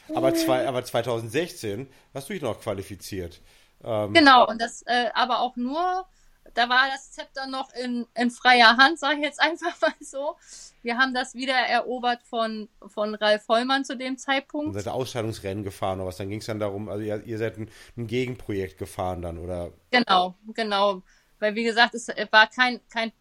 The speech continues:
Speaker 2: verantwortlicher Trainer, sag ich mal, mehr, äh, genannt worden, der allgemein für den Bereich zuständig ist, sondern der schnellste Doppelzweier ist das, der, der fährt. Und so war es die letzten Jahre halt auch immer. Und das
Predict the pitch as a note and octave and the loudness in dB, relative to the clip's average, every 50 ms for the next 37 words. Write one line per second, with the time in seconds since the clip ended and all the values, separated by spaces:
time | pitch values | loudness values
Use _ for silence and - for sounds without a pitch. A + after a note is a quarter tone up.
0 | _ _ - E3+ E3+ - G3 B3 A#3+ A#3+ A#3+ A#3+ A#3 A3 - A#3+ A#3 - - B3 | _ _ -6 -6 -4 -2 -2 -4 -4 -4 -6 -6 -6 -6 -8 -10 -8 -8 -6 -4
1 | A#3 A#3 A3+ G#3+ A3 A3 A3+ G#3+ A3+ G#3+ G#3+ G#3+ A3 G#3+ G#3+ G#3+ G#3 G#3 G#3 _ | -2 -2 0 0 0 0 0 -2 -2 -4 -4 -2 -2 0 0 2 0 0 -2 _
2 | _ _ - G#3 G#3 G#3 G3+ G3+ G3 - _ _ _ _ _ - A3+ A3 A3 A#3 | _ _ -2 0 0 2 2 0 -4 -6 _ _ _ _ _ -6 0 2 4 4
3 | B3+ A#3+ - A#3 A#3 A#3+ A#3 A3+ A3 G3 F3+ G3 G#3 G3+ G3+ G3+ G#3 A3+ C4 C#4+ | 2 0 -2 -4 -2 -2 0 0 2 2 2 2 0 -2 -2 0 0 0 0 0
4 | - D4+ C4+ C4+ B3 B3 A#3+ A#3 A#3+ A#3+ A#3+ - - C4 B3 A#3 - B3 A#3 A3+ | -2 -4 -4 -2 -2 -2 0 0 0 0 0 -2 -8 -12 -12 -10 -6 -6 -4 -4
5 | A#3 - - A3+ - A3 A3 A3 G#3+ G#3 G#3 - _ _ _ _ _ - A3+ A3+ | -4 -6 -6 -6 -4 -2 0 0 0 0 -2 -6 _ _ _ _ _ 6 6 6
6 | A3 - A#3 A3 A3 A3 - - - - G#3+ G#3+ G#3 G#3 G3+ - - - G#3 G#3 | 6 4 0 0 0 0 -2 -6 -6 -4 -4 -4 -2 -4 -10 -6 0 4 6 6
7 | G#3 F#3+ - G#3+ - - - G3+ G#3+ G#3+ - - G#3 G#3 G#3 G3+ G3+ G3+ - _ | 6 4 2 -4 -6 -2 0 0 0 0 -2 -2 2 4 4 4 2 -2 -6 _
8 | _ _ _ _ - G3+ G3+ - - F#3+ F#3 F3+ F#3 F#3 - - F#3+ F#3+ G3 G3+ | _ _ _ _ -4 -4 -4 -2 0 2 6 6 6 6 4 0 -8 -8 -8 -4
9 | F#3+ G#3 G3 G3+ G#3 - - G#3+ G3 A3 G#3+ - - A#3 A3+ G#3+ G#3 G3+ G3+ G3 | 0 2 2 2 0 -2 -4 -2 -2 -2 -2 -2 -4 -2 0 2 2 2 0 -2
10 | G3+ G3 G3 - - G3 G#3+ - - G#3 G3+ G3 G3 E3+ F3+ G3+ F#3+ G3+ F#3+ F#3+ | -2 -2 -2 -2 -4 -4 -4 -4 -6 -4 -2 0 0 0 -2 -4 -4 -4 -6 -6
11 | - - | -8 -14